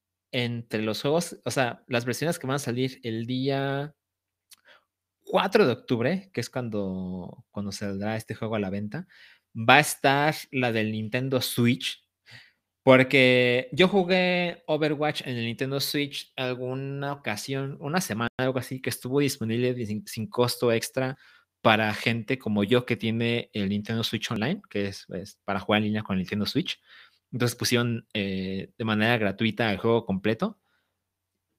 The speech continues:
y se juega fatal, o sea, es terrible. Em, como que s-, mucha gente estaba esperando que sucediera Overwatch para Nintendo Switch y pues,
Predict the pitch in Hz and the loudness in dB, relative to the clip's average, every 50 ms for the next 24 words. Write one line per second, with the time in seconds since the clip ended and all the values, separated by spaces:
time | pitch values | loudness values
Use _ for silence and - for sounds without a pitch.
0 | _ _ 135 123 113 - - 98 107 117 123 127 - 90 - - 92 104 98 95 | _ _ 4 4 6 4 0 2 4 4 4 4 2 -2 -4 0 -2 -2 -2 -2
1 | - _ 95 - - 101 95 95 95 92 92 92 120 123 - - 120 110 104 110 | -6 _ -8 -4 -2 -2 -2 -2 -4 -4 -2 -2 -2 0 4 2 2 4 2 -2
2 | 107 98 82 85 - _ _ _ _ _ _ _ _ - 104 101 95 95 92 95 | -2 -4 -8 -8 -14 _ _ _ _ _ _ _ _ -10 -8 -8 -6 -8 -8 -6
3 | 95 95 95 92 92 92 90 - - - 139 - _ _ _ _ _ _ _ - | -6 -6 -6 -6 -8 -10 -12 -12 -14 -16 -18 -20 _ _ _ _ _ _ _ -4
4 | 120 123 - - - - - - _ - - - - - _ _ - 139 131 165 | -2 -2 2 0 0 0 0 -6 _ -20 -20 -20 -20 -20 _ _ 2 4 4 4
5 | 151 - 151 135 139 - 131 - 127 131 135 131 - 127 110 110 113 120 123 123 | 6 6 4 4 4 0 0 4 4 4 4 4 2 0 0 2 0 -2 -4 -2
6 | - 120 113 98 - - 120 - 117 107 107 110 113 117 117 113 113 117 113 113 | 0 -2 -2 0 0 0 0 0 0 0 0 2 2 2 2 2 2 2 0 0
7 | 104 117 113 110 - - - 107 98 101 101 95 110 110 107 107 - - - 123 | 0 -2 -2 -2 -4 -6 -4 -4 -4 -4 -2 -2 -2 -2 -2 -2 -4 -2 -2 -2
8 | 139 139 - - _ _ - - - - - - _ _ _ _ _ _ _ _ | -2 -2 -8 -14 _ _ -20 -20 -20 -20 -20 -20 _ _ _ _ _ _ _ _
9 | _ _ 135 135 135 143 143 139 139 139 135 131 127 131 - - - - - - | _ _ 8 8 10 12 12 12 12 12 12 12 12 8 4 0 -2 -4 -6 -10
10 | - | -14